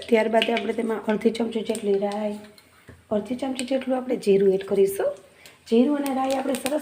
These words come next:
રીતે ચટકવા લાગે ત્યારબાદ તેમાં આપણે હિંગ અને હળદર પાવડર એડ કરીશું. અને ત્યારબાદ મેં એક ચમચી જેટલું આદુ અને લસણની પેસ્ટ લીધેલી છે, તે પણ આપણે એડ કરીશું અને સરસ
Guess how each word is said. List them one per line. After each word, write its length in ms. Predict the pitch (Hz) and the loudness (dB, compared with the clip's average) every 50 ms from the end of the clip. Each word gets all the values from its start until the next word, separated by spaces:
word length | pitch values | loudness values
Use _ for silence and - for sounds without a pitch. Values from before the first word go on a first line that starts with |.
| - - | 0 2
રીતે 280 | 226 226 220 240 240 240 | 2 2 4 4 2 4
ચટકવા 480 | 240 - 226 233 - 247 247 - 302 | 4 2 0 2 2 0 2 2 2
લાગે 280 | 320 330 285 - 185 185 | 4 4 2 2 0 0
ત્યારબાદ 340 | - 220 214 226 220 220 220 - | 0 0 0 2 2 0 0 0
તેમાં 200 | 220 214 214 208 | 0 0 2 0
આપણે 160 | 208 - 196 | 2 2 4
હિંગ 420 | 190 185 208 220 233 233 226 220 - - - - - - - - - - - - - - - | 4 6 6 6 6 4 4 2 -2 -8 -16 -18 -18 -18 -18 -20 -18 -16 -16 -16 -8 -2 0
અને 100 | 240 320 | 0 0
હળદર 400 | 339 - 214 202 208 190 - 196 - | 0 2 2 2 2 2 2 0 -2
પાવડર 320 | 190 185 185 190 190 196 | -2 -4 -4 -2 -2 -2
એડ 120 | 196 196 - | -2 -2 -2
કરીશું. 420 | - 202 196 190 - - 208 208 202 - - - - - - - - _ _ - - - - - - - - - - - - - - - - - - - - - - - - - - - - - - - - - - - - - - - - - - - - - - - - - - - - - - - - - - | -2 -2 -2 -2 -2 -4 -4 -8 -10 -12 -14 -14 -14 -14 -16 -16 -18 _ _ -10 -4 -4 -4 -2 -4 -6 -8 -10 -14 -14 -12 -8 -8 -8 -8 -10 -10 -12 -10 -6 -4 -4 -2 -2 -4 -4 -6 -10 -16 -16 -16 -16 -16 -20 -8 -6 -6 -6 -6 -10 -14 -12 -8 -8 -8 -6 -6 -8 -10 -12 -14 -14 -14 -14 -12 -12 -10
અને 140 | 208 202 202 | -8 -8 -6
ત્યારબાદ 340 | 202 - 233 240 254 285 269 240 - | -4 -4 -6 -4 -4 -6 -6 -6 -4
મેં 200 | 269 262 269 277 - - | -4 -4 -4 -4 0 0
એક 140 | 247 247 | 0 0
ચમચી 260 | - - 285 262 247 - | 0 -2 -4 -4 -2 -2
જેટલું 340 | 269 277 269 277 285 302 294 - - - - - - - - - | -4 -4 -4 -4 -4 -6 -4 -6 -8 -10 -10 -6 -6 -6 -4 0
આદુ 280 | - 214 220 208 247 247 | 0 2 2 4 4 4
અને 100 | 254 247 | 6 6
લસણની 400 | 226 220 233 226 - 254 285 320 | 6 4 4 4 4 4 4 4
પેસ્ટ 400 | 302 - 233 226 220 - - - | 4 6 6 6 6 4 2 2
લીધેલી 340 | 202 190 - 202 190 196 190 | 2 4 4 4 4 4 2
છે, 140 | 196 - 605 - - - | 2 0 0 0 0 0
તે 120 | 220 214 - | 0 0 0
પણ 120 | 220 220 | -2 -2
આપણે 200 | 220 220 - 226 | -2 -2 0 0
એડ 100 | 233 240 - - | 0 0 0 -2
કરીશું 380 | 247 233 240 226 - - - 320 - - - - - - - - - - - - - - - - - 202 | -2 0 0 -2 -2 -2 -4 -2 -2 -4 -4 -4 -6 -6 -8 -8 -8 -8 -8 -8 -10 -10 -10 -6 -4 -2
અને 160 | 196 202 202 | 0 0 0
સરસ 280 | 196 - 262 269 277 | 0 0 -2 -2 0